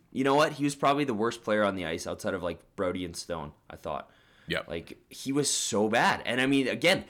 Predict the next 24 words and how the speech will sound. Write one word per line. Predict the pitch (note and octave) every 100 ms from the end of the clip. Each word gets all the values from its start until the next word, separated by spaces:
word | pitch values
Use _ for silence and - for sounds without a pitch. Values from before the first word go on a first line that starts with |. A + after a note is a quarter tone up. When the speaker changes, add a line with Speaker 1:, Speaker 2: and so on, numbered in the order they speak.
| - -
Speaker 1:
that | B2
stupid | - - G#3 B3+ -
toe | - E3 A3+
drag | C3 G#2 A#2+
at | A#2+
the | G#2
blue | G#2+ C#3+ F3
line, | F#2+ E2+ G2+ - - _
like, | A2+ C3 - - - -
if | C#3
that's | D#3+ -
a | G#3
one-off | A2 B2 C#3+ C#3+ B2 - -
thing, | G2+ D#3+ F#3+
but | A#2
how | - C4+
many | F#4 C4+
times | E3+ D#3+ D#3+
do | C3
we | A#2+
see | - A#2
him | A2 F2+
do | F2+
that? | D2+ -